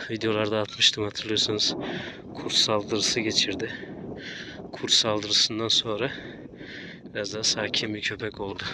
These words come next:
Böyle işte, değişen şeyler bunlar. Biz de kışlık tarla sürdük birkaç tane. Bir tane şuradaydı, hatırlıyorsanız, gitmiştik, çekmiştim videosunu.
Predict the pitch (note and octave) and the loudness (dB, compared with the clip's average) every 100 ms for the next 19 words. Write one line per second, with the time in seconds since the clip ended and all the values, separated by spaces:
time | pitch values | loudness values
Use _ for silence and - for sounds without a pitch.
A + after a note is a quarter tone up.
0 | - - - - - - - - - - | -8 -14 -14 -14 -16 -18 -20 -20 -18 -16
1 | - - - - - - - - - - | -16 -16 -14 -14 -14 -18 -20 -20 -20 -20
2 | - - - - - - - - - A#2+ | -20 -20 -20 -20 -20 -18 -16 -14 -4 0
3 | B2 A2+ - - - - - A#2 G#2+ - | 2 6 6 4 0 -2 -2 2 4 4
4 | A#2 - G2 A2+ A2+ A2+ G#2+ - - - | 4 0 2 0 0 0 0 0 0 -2
5 | - - - - - - - B2 G#2 G2+ | -12 -18 -12 -12 -12 -14 -6 -4 -2 -2
6 | - - - G#2 - G#2 F#2+ G2 - G2+ | 4 6 6 4 0 0 4 4 4 2
7 | F2+ F2 - G#2 F#2 - F#2+ G2 - - | 0 -2 0 2 2 2 -2 -2 -4 -8
8 | - - - - - - - - - - | -10 -8 -8 -10 -14 -18 -18 -20 -20 -20
9 | - - - - - - - - _ _ | -20 -20 -20 -20 -20 -20 -20 -20 _ _
10 | _ _ - - G#2 G2 G2 - G#2+ G2 | _ _ -16 -8 -4 -2 0 0 0 0
11 | F#2+ F#2+ F#2+ - G2+ G2+ - - G2+ F#2+ | 0 -2 -6 -6 -2 2 2 2 -2 -6
12 | E2 G#2 - - - - - - G#2 - | -4 2 4 4 4 2 2 0 0 0
13 | G#2 G2+ G2 G2 - | 0 -6 -2 0 0